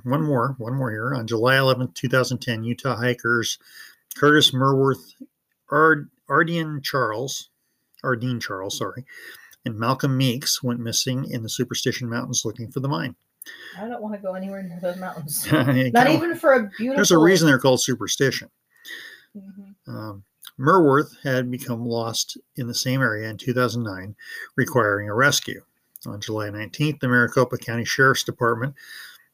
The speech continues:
Speaker 1: called off the search for the lost men. They presumably died in the summer heat. In January two thousand eleven, three sets of remains believed to be those of the lost men were recovered. So,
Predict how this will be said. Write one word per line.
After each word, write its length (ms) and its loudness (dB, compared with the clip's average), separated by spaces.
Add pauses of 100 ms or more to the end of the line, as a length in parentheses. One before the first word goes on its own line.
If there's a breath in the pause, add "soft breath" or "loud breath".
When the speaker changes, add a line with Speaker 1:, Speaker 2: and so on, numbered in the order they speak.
Speaker 1:
called 220 6
off 180 4
the 60 -6
search 260 4
for 120 -4
the 100 -4
lost 340 0
men. 180 -6 (280)
They 80 -12
presumably 760 0
died 400 2
in 120 -2
the 80 -6
summer 340 -8
heat. 400 -16 (600)
In 120 -14
January 420 -2
two 120 -4
thousand 260 2
eleven, 300 4
three 180 -2
sets 220 0
of 60 -8
remains 540 0
believed 320 -4
to 60 -10
be 140 -2
those 280 2
of 80 -8
the 60 -10
lost 340 -2
men 120 -2
were 140 0
recovered. 420 -6 (3000 loud breath)
So, 440 4